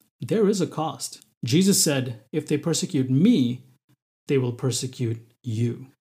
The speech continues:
So we are to expect that whatever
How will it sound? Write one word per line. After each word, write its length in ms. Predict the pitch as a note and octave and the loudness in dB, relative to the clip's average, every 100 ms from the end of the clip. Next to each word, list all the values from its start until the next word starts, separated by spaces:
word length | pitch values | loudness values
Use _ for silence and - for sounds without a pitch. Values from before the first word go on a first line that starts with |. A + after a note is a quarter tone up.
| - | -10
So 160 | - C3 | -2 -2
we 240 | A#2+ F#3 | 2 2
are 120 | G#3+ | 2
to 160 | G3+ B2+ | 0 -4
expect 640 | C3+ - - A3 A#3 D3+ | -4 -4 -2 -4 -4 -4
that 380 | B2+ A#2+ - - _ _ - | -8 -8 -14 -20 _ _ -10
whatever 880 | B2+ C#3 - F3 G#3+ G3 B2+ B2 | -6 -6 -6 -4 -2 0 0 -2